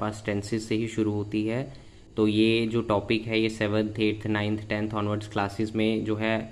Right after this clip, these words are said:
पूछा भी जाता है, तो इसकी हम नॉर्मल एग्जांपल्स जो हैं वो देखेंगे। तो स-, एग्जांपल्स करने से पहले हम देखेंगे कि सिंपल प्रेजेंट टेंस में हमारे पास क्या रूल है इसका।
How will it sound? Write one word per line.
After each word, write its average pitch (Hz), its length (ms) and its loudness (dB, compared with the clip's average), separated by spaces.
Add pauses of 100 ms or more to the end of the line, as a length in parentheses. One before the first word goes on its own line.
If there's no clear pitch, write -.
(140)
पूछा 104 260 -4
भी 110 140 0
जाता 113 300 0
है, 120 160 0
तो 131 160 -4
इसकी 110 220 -8
हम 110 120 -2
नॉर्मल 104 440 2
एग्जांपल्स 107 600 -2
जो 107 100 0
हैं 104 120 -4
वो 110 120 0
देखेंगे। 101 480 -2
तो - 800 -16
स-, - 80 -4
एग्जांपल्स 120 800 2
करने 135 260 0
से 135 140 -2
पहले 123 260 2
हम 127 160 2
देखेंगे 117 400 0
कि 135 100 -4
सिंपल 123 460 2
प्रेजेंट 110 360 0
टेंस 110 300 0
में 123 80 0
हमारे 107 300 0
पास 123 320 -4
क्या 131 380 4
रूल 107 280 0
है 107 160 -2
इसका। 104 380 -10